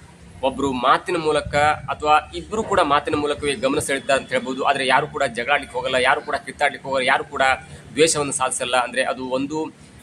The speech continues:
ಆ, ಗಿಲ್ಲಿ ನಟ, ಮತ್ತೊಂದು ಕರಾವಳಿಯ ಕೋರೆ ಆಗಿರುವಂತಹ ರಕ್ಷಿತಾ ಶೆಟ್ಟಿ ಅವರು, ಇಬ್ರು ಕೂಡ ಮಾತಿನ ಮುಖಾಂತರವೇ ಹೆಸರುವಾಸಿಯಾದಂತರು. ಒಂದ್ ಕಡೆ ಗಿಲ್ಲಿ ನಟ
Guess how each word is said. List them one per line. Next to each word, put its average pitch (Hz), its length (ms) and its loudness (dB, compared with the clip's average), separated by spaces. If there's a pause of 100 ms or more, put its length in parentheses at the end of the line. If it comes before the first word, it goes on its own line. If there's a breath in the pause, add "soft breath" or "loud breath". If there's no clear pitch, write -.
(140)
ಆ, 135 120 6
ಗಿಲ್ಲಿ 156 340 0
ನಟ, 147 220 0
ಮತ್ತೊಂದು 127 640 -2 (140)
ಕರಾವಳಿಯ 139 380 2
ಕೋರೆ 135 280 -2
ಆಗಿರುವಂತಹ 123 400 0
ರಕ್ಷಿತಾ - 340 -4
ಶೆಟ್ಟಿ 123 280 -4
ಅವರು, 120 340 0 (300 loud breath)
ಇಬ್ರು 165 260 0
ಕೂಡ 170 160 0
ಮಾತಿನ 151 440 0
ಮುಖಾಂತರವೇ 151 520 -4
ಹೆಸರುವಾಸಿಯಾದಂತರು. 139 800 -4
ಒಂದ್ 139 300 -4
ಕಡೆ 143 160 -2
ಗಿಲ್ಲಿ 131 260 -2
ನಟ 139 180 -2